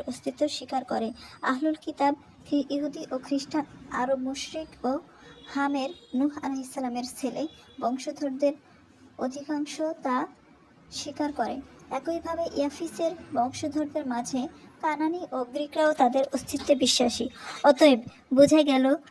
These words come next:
বেশিরভাগ জিন, মানুষই জিনদের অস্তিত্ব স্বীকার করে। দুই, জিনদের ব্যাপারে কোরআন হাদিসের বক্তব্য। কোরআনের বহু সংখ্যক আয়াত ও অসংখ্য হাদিসের মাধ্যমে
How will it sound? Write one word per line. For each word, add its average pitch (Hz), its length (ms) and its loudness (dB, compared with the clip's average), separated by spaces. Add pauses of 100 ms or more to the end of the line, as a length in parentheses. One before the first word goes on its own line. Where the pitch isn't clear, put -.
(120)
বেশিরভাগ 294 540 2 (200)
জিন, 262 360 -4
মানুষই 285 560 2
জিনদের 262 400 0
অস্তিত্ব 254 460 -2
স্বীকার 254 380 -4
করে। 208 280 -4 (960)
দুই, 285 360 6 (360)
জিনদের 285 440 6
ব্যাপারে 285 460 2 (160)
কোরআন 285 280 2
হাদিসের 277 480 2
বক্তব্য। 240 560 0 (360)
কোরআনের 330 460 6
বহু 269 260 8
সংখ্যক 311 400 4 (100)
আয়াত 285 480 4
ও 240 180 4
অসংখ্য 302 400 0
হাদিসের 269 480 0
মাধ্যমে 262 480 0